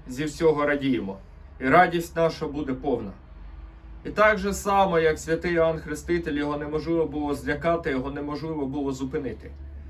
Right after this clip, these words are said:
Так же само, хай Господь кожному з нас дасть благодать говорити правду, навіть якщо це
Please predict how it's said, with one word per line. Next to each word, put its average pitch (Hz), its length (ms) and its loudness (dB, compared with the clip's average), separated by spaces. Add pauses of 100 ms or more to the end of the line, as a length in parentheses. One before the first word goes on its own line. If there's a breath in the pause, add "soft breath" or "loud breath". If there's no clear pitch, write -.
(180)
Так 170 160 2
же 190 120 2
само, 196 360 0
хай 180 200 0
Господь 180 420 -2
кожному 170 540 -2
з 160 80 -6
нас 170 260 4
дасть 156 260 4
благодать 151 540 0
говорити 143 480 -2
правду, 151 560 4 (320 loud breath)
навіть 170 540 6
якщо 160 360 -2
це 165 440 2